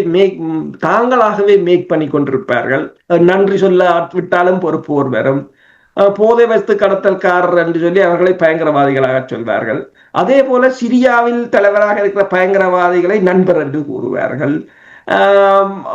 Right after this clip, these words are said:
பம்-, காசாவில அறுபத்தேழாயிரம் பேர் செத்தால் மற்ற பக்கம் பார்த்து கொண்டிருப்பார்கள். ஈரானில நூறு பேர் செத்தால் ஐயோ பொதுமக்கள் சாகிறார்கள் என்று து-, து-, அத பதறி அடித்து ஓடுவார்கள். அது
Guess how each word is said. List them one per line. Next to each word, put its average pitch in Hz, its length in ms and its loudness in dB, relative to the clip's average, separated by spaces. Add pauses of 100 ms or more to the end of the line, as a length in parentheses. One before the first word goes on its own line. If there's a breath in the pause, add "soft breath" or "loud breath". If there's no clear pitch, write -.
பம்-, 202 380 0 (120)
காசாவில 254 680 0
அறுபத்தேழாயிரம் 214 800 0
பேர் 202 240 -2
செத்தால் 233 400 0
மற்ற 190 280 0
பக்கம் 180 300 -2
பார்த்து - 240 0
கொண்டிருப்பார்கள். 123 800 -4 (420 soft breath)
ஈரானில 247 680 2
நூறு 233 360 2
பேர் 214 200 2
செத்தால் 208 440 0
ஐயோ 202 380 0
பொதுமக்கள் 196 560 2
சாகிறார்கள் 180 580 0
என்று 165 280 0 (260)
து-, 180 120 4 (180)
து-, 160 300 2
அத 165 220 0 (600)
பதறி 185 380 0
அடித்து 156 320 -2
ஓடுவார்கள். 135 760 0
அது 226 240 0